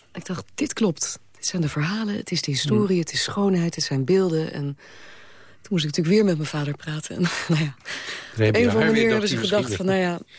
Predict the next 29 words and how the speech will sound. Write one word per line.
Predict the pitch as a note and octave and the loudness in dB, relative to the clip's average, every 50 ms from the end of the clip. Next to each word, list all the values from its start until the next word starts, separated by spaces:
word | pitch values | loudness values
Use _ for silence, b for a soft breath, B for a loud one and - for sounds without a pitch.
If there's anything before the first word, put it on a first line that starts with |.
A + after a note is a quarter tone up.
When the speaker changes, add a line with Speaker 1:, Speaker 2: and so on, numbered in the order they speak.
| B B B | B B B
Speaker 1:
ik | - | -4
snap | - G#3 F#3+ F3+ | 0 0 0 0
het | G3 - | 0 0
niet | G3+ F#3 | 0 2
helemaal, | F3+ F#3 F#3 F#3 F#3+ G#3+ A3+ A3+ | 2 2 2 2 2 2 0 0
maar | G#3+ G3+ F#3+ F#3 | 0 0 0 0
laat | F3+ F#3+ F#3+ E3+ | 0 0 0 0
maar." | D3+ D#3+ G3 - - - | 0 -2 -4 -8 -12 -10
En, | - F3 | -8 -2
Speaker 2:
Ja. | F3+ - F3+ | 0 2 2
Speaker 1:
eh, | F3+ F3 F3 F3 E3+ E3 E3+ - | 2 0 0 -2 -4 -6 -8 -12
of | - - - | -16 -14 -8
misschien | - - - F#3 | -8 -2 0 2
was | E3 D3+ | 2 2
ik | C#3+ - | 0 0
heel | - D3+ - | -2 -4 -2
overtuigend. | - D3 - C#3+ - - D3+ E3+ - - G#3+ G#3+ - - B B B B B B B B B | -4 -6 -6 -6 -6 -6 -6 -6 -6 -8 -10 -10 -10 -14 B B B B B B B B B
Dus | B - | B -12
heb | - F3 | -10 -10
ik | F#3 - | -10 -6
inderdaad | F#3 F3+ F3+ E3 F3 E3+ D#3+ - | -4 -4 -2 -2 -2 -2 -4 -4
in, | E3 D#3 D#3 D#3 | -2 -2 0 2
eh, | D3+ D3 D3 D3 C#3+ D3 C#3+ _ _ _ - | 2 2 0 0 -2 -4 -8 _ _ _ -4
drieënhalf | - E3+ F3+ F3+ D#3+ D#3+ D#3 D#3 D3 | 0 2 4 4 4 4 2 2 0
jaar, | - - D3+ D3 D3 D3 C#3 | -2 -4 -2 -2 -2 0 0
eh, | D3 C#3+ C#3 | 0 0 0
de | C3+ C#3+ | -2 -2
boel, | C3+ D3 D3 C#3+ C#3+ C#3 C3+ B B B B B B B B B B B B | -2 0 0 0 -2 -4 -6 B B B B B B B B B B B B
eh, | - - - C#3+ | -16 -8 -4 -2